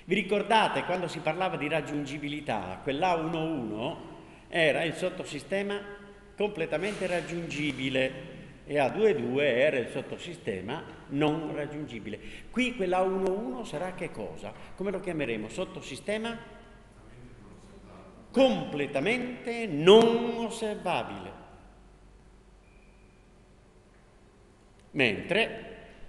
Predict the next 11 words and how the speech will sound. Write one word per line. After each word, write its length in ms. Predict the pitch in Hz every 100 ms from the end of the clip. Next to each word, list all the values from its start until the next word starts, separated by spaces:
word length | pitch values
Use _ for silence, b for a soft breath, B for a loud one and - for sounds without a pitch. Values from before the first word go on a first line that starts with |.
| - -
il 200 | 123 117
sottosistema 880 | 143 - 120 127 117 135 113 95
con 180 | 90 104
matrice 380 | 101 95 120 110
dinamica 580 | 107 117 110 98 90 101 - -
A 180 | 127 117
due 260 | 101 165 147
due 260 | 90 90
sarà 220 | - 123 117
il 160 | 92
sistema 560 | 175 175 - 76 85